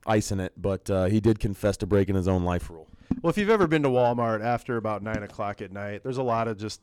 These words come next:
Speaker 2: social rules that kinda go out the win-, window. And as regards to how people dress and how people act. So I think it's probably okay. If it's Walmart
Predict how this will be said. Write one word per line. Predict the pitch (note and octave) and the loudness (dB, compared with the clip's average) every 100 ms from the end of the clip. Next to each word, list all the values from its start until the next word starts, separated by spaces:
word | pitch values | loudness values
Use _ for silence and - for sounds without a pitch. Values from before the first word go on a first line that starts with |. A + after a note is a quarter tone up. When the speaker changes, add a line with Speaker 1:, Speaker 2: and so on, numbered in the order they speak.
| _ | _
Speaker 2:
social | - - C3 B2 C#3 | -6 0 2 2 -2
rules | C3 C3 B2+ | 0 0 0
that | G#2+ | -4
kinda | F#2+ A2 G#2 | -6 -6 -4
go | G2+ | -4
out | G2 F#2 | -4 -4
the | G2 | -8
win-, | F#2+ | -8
window. | F2+ G#2 G2+ F#2+ F#2+ G2 | -8 -8 -6 -4 -4 -6
And | - | -4
as | C3 B2+ | -4 -4
regards | A#2+ C3 A#2+ A#2+ - | -6 -4 -2 -4 -4
to | B2+ A2+ G#2 - - - | -4 -2 -6 -12 -10 0
how | D#3 | 2
people | D#3 D3 C#3 | 2 0 -2
dress | G2+ B2 A#2+ A#2+ A#2+ - | 0 0 2 0 -2 -4
and | G#2+ | -6
how | A2+ | -6
people | G#2+ A#2 A2+ | -6 -8 -4
act. | G#2+ G#2 | -4 -4
So | - | -2
I | D#3+ G3 | -2 0
think | - F#3+ D3+ | -2 -4 -4
it's | C3+ - | -8 -8
probably | - A#2 A2+ A2 A#2 A2 | -4 -2 -2 -2 -4 -4
okay. | G2 - G#2 | -6 -6 -6
If | G#2+ | -6
it's | - B2+ | -6 -4
Walmart | B2 A#2+ A#2+ A#2+ A#2+ | -4 -2 -2 -2 -2